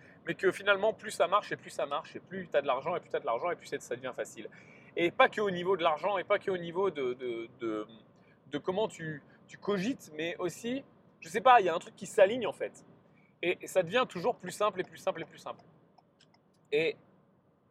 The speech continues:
et c'est dingue à quel point c'est vrai, tu vois. Mais il y a un truc qui permet d'accélérer, c'est toujours pareil.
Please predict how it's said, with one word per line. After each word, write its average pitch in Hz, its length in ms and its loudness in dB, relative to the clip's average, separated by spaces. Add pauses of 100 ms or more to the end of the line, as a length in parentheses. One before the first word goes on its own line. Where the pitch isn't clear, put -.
(1160)
et 180 40 -2
c'est 226 140 0
dingue 262 320 4 (460)
à 143 120 4
quel 208 160 6
point 294 160 2
c'est 180 100 -2
vrai, 165 260 0
tu - 100 -20
vois. 104 220 -2 (1600)
Mais 202 160 2
il 311 60 2
y 269 40 4
a 214 80 6
un 208 40 4
truc - 180 -6
qui 202 120 -18
permet 214 320 6
d'accélérer, 170 560 2
c'est - 120 -14
toujours 180 200 -2
pareil. 170 360 4